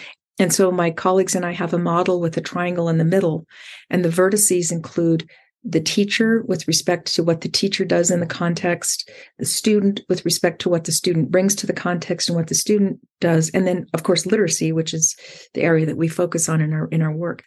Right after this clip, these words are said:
That triangle is situated in a circle that focuses on communities of practice. And that circle, the way we've set our model up is the circle includes a past,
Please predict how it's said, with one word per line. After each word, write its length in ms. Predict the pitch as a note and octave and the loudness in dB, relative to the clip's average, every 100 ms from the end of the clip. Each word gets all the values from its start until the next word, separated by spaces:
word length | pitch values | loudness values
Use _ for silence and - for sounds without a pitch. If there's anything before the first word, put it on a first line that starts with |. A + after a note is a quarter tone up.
| - | -2
That 240 | F#3+ F#3 | 0 0
triangle 500 | - G#3 G3+ G#3+ F#3 | 0 2 2 2 2
is 160 | F3 E3+ | 2 2
situated 580 | F#3+ - F#3 F3+ F3 G3+ F#3 | -2 -4 -2 -2 -2 -6 -4
in 120 | F3 | -4
a 100 | E3+ | -2
circle 640 | - - F3 F3+ A3+ B3+ - _ _ - | 0 2 0 2 0 0 -4 _ _ -4
that 160 | F#3+ F3+ | -2 -2
focuses 560 | - F#3 G3 G3 F#3 | 0 0 0 -2 -2
on 140 | F3+ E3+ | -4 -6
communities 560 | - F3+ F3+ F3+ E3 | -6 -6 -4 -2 -4
of 100 | E3 | -6
practice. 640 | - E3 E3+ - A3+ - - _ | -4 -4 -4 -4 -4 -4 -8 _
And 220 | G3 F#3+ | 0 2
that 180 | F#3 F3+ | 0 -2
circle, 640 | - - C#4 C#4 F#3+ F#3 _ _ _ - | 0 2 2 2 0 0 _ _ _ 0
the 100 | G3 | 2
way 160 | G3+ | 4
we've 160 | G#3+ G#3 | 4 2
set 160 | A3 | 2
our 80 | G3 | 2
model 340 | F#3 F#3+ G#3+ F#3+ | 2 0 2 0
up 120 | F3+ | -2
is 140 | E3 | -4
the 60 | E3 | -2
circle 440 | - G#3+ A3 G3 | 0 0 0 -2
includes 680 | E3+ D#3+ G3 F#3+ F#3 E3 - _ _ _ _ - | -2 -4 2 2 2 -2 -12 _ _ _ _ -10
a 60 | F#3 | -8
past, 640 | - G3+ G3 A#3+ - - | -6 -2 0 0 0 -2